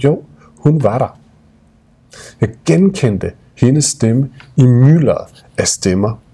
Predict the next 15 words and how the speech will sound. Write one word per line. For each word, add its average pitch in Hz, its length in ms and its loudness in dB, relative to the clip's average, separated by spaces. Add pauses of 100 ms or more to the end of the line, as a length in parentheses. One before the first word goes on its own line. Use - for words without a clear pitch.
(1600)
"Mine 135 460 4
får - 560 -6
hører 110 240 0
min 98 220 -2
stemme." 90 340 -4
"Mine 123 200 4
får 135 320 -2 (360)
genkender 131 600 0 (280)
min 120 420 2
stemme," 101 460 -4
siger 82 340 -4
Jesus - 480 -8
om 90 140 -6
sine 85 240 -8
får. - 340 -4